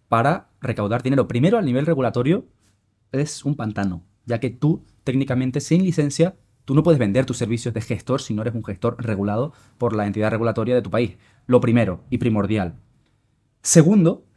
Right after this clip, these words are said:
no es que solamente seas buen trader, eres buen trader en tu cuarto,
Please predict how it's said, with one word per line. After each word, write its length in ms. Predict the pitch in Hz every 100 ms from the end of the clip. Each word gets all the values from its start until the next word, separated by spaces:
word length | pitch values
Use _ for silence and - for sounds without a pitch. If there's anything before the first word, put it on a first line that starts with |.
| _ _ _ _ _ _ _ _ _
no 200 | 147 135
es 80 | 165
que 80 | 196
solamente 300 | 196 170 127
seas 180 | 143 123
buen 160 | 123
trader, 260 | 127 170 110
eres 120 | 123
buen 140 | 143 127
trader 280 | 147 123
en 80 | 117
tu 100 | 123
cuarto, 480 | 147 151 143 165